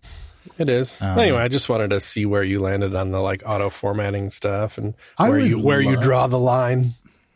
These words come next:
Speaker 2: I would love a solution. You know what gets weird? Like, um,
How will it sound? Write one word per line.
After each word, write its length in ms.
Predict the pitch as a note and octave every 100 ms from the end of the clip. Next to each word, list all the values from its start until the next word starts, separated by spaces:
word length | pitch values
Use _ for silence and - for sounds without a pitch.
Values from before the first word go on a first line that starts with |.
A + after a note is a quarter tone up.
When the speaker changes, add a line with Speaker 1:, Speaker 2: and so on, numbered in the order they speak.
| _ _ -
Speaker 2:
I 80 | G#3+
would 120 | B3+
love 300 | D#3 B2 C#3
a 680 | C3+ A2+ G#2+ G#2 G2+ G2 F#2 - _ -
solution. 1400 | - - - - - G2+ F#2 G#2+ B2+ C#3+ - G#2 G2+ G#2 - -
You 80 | -
know 100 | G3
what 240 | A#3+ G#3 B2+
gets 280 | C#3+ -
weird? 260 | B2+ C#3 C3+ A#2
Like, 220 | A2+ A2
um, 560 | A2+ G#2 G#2 G2 F2+